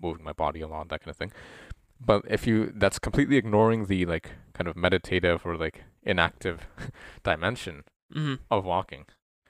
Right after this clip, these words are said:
Speaker 1: which sounds like such a strange thing to advertise when you think about, like, you should walk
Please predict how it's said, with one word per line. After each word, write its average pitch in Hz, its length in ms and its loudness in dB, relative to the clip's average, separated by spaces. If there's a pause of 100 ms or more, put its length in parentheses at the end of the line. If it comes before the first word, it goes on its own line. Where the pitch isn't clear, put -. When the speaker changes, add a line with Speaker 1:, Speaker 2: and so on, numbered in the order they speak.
Speaker 1:
which - 100 -12
sounds 151 180 2
like 170 80 -2
such - 180 -2
a 170 40 2
strange 139 400 0
thing 135 140 -6
to 107 120 -2
advertise 90 580 -2
when 87 80 -10
you 85 40 -10
think 82 160 -14
about, 76 120 -8
like, 78 180 -6 (460)
you 101 60 -8
should - 120 -8
walk 80 240 0